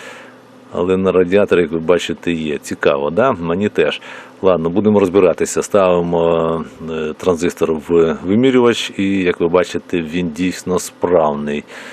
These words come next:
з гарним переходом. Ну що, м, ще раз оглядаємо, його тріщин немає, але він цілий. Добре.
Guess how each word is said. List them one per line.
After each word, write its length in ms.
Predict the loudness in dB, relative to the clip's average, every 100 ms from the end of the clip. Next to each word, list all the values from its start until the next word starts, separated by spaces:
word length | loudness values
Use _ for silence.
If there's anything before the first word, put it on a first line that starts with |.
| -20 -20 -16
з 120 | -14
гарним 420 | -2 0 0 -2
переходом. 880 | 0 0 2 -2 0 -2 0 -4 -6 -12 -20 -20 -20 -20 -20 -10
Ну 120 | -8
що, 320 | -6 -2 0 0
м, 120 | -2 -10 -18 -16 -14 -14 -14 -14 -14 -16
ще 320 | -14 -6 0 2
раз 160 | 2
оглядаємо, 760 | 0 0 0 2 2 2 0 0
його 200 | 0 -2
тріщин 540 | -4 -8 -6 -6 -4
немає, 640 | -4 -2 0 2 2 0 -6 -18 -20 -20 -20 -20 -20 -20 -20 -16 -8
але 240 | -2 -2
він 140 | -2
цілий. 360 | -4 -4 -2 -2
Добре. 380 | 2 4 4